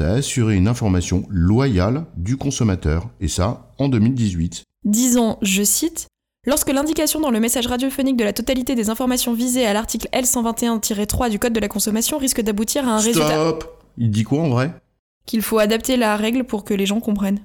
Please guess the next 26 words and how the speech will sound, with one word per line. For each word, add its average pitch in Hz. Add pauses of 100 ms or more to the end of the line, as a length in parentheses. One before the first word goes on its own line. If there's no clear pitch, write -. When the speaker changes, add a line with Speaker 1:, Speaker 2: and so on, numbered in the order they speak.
(140)
Speaker 1:
Eh -
ben 78
voilà, 131
on 113
a 104
pigé. 135 (420)
Et 170
donc, 147
on 101
repart 127
dans 78
l'interprétation, 156
ce -
qui 131
est 123
intelligent 180
en 165
soi, 131
mais 87
comme 151
personne 127
ne 92
veut 85
prendre 73
de 71
risques, -